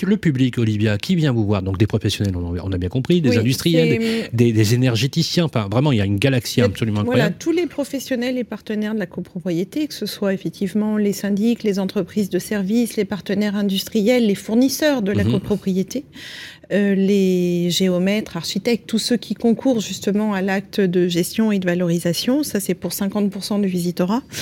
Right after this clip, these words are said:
Speaker 2: Et les cinquante autres pour cent sont les copropriétaires
Speaker 1: Eux-mêmes, les usagers.
Speaker 2: eux-mêmes, les usagers, qu'ils soient copropriétaires, membres élus du conseil syndical ou qu'ils soient présidents,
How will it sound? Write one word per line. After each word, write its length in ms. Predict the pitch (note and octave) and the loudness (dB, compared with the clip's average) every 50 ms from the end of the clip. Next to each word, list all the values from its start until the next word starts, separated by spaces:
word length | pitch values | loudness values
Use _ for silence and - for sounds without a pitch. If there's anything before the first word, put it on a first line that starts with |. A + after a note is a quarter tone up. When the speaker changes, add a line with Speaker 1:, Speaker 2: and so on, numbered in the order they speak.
| - - - - - - - - | -10 -10 -10 -10 -12 -14 -6 0
Speaker 2:
Et 120 | - G3+ | 2 4
les 100 | F#3+ G#3 | 4 2
cinquante 460 | G3 - B3+ B3 A#3 - C4 A#3 - | 4 4 2 2 4 2 2 4 4
autres 260 | C4 B3 B3 - - G#3 | 2 2 2 2 -2 -2
pour 240 | F#3+ - F#3+ - | 0 -2 -4 -4
cent 300 | - - C4 C4+ C#4 C#4 | -2 2 2 4 4 4
sont 320 | C#4 - - - C#4+ C4 B3+ | 2 0 -2 0 2 2 4
les 160 | A#3+ A3 G3+ | 2 2 0
copropriétaires 1040 | - - - A#3 A3+ A3 - A3 G3+ - - G#3 G3 G3 F#3+ G3 A3 G#3 A3+ C#4 C#4 | -2 0 0 0 0 2 0 -4 -4 0 -2 0 0 0 0 2 2 2 2 2 4
Speaker 1:
Eux-mêmes, 300 | C3 A#2 G#2+ G#2 G2+ G#2 | 4 4 4 4 2 4
les 80 | G#2 A#2 A2 G#2+ B2+ | 4 2 4 4 4
usagers. 120 | B2 B3+ | 6 6
Speaker 2:
eux-mêmes, 400 | B3+ B3 A3+ G3 G3+ A3+ C4+ D4 - - | 6 6 4 4 4 4 2 2 0 2
les 260 | G3 G#3+ G#3 F#3 A#3 | 2 2 2 2 0
usagers, 540 | A#3 G#3 A3+ G#3+ G#3+ F#3 A3+ A#3+ C4 D#4 D#4 | 2 4 4 4 4 4 4 4 4 4 2
qu'ils 280 | - - - B3 A#3+ - | 0 -2 0 0 2 2
soient 260 | - - C4+ B3+ A#3+ | 0 2 2 2 2
copropriétaires, 1000 | B3 - C#4 A#3+ - - B3+ - - - A3+ - A#3+ A3+ - B3+ A#3 B3 A#3 G#3+ | 2 0 -2 0 2 0 -2 0 0 -4 0 2 0 2 2 2 2 2 0 0
membres 340 | G#3+ A3 A#3+ B3+ B3+ A#3 A#3+ | 2 2 4 4 4 4 4
élus 320 | A#3+ A#3 A#3+ B3 B3 B3 | 4 4 4 4 4 2
du 120 | A3 G#3 | 2 0
conseil 360 | G3+ - G#3+ G3+ - A3+ A3 G3+ | -2 -2 -4 -2 2 2 0 2
syndical 560 | - G#3 G3 G3 G3+ G3 - B3 C4+ D#4 D4 | 2 0 0 0 0 0 0 0 2 4 2
ou 80 | A#3+ | 2
qu'ils 220 | - - A3 A3 F3+ | 2 2 0 0 0
soient 240 | - - B3 B3 C4 | 0 0 0 0 0
présidents, 640 | - - - C#4 B3+ G#3 A#3+ A3+ G3+ A#3 C#4 E4+ | 0 2 2 4 4 4 2 4 4 4 2 2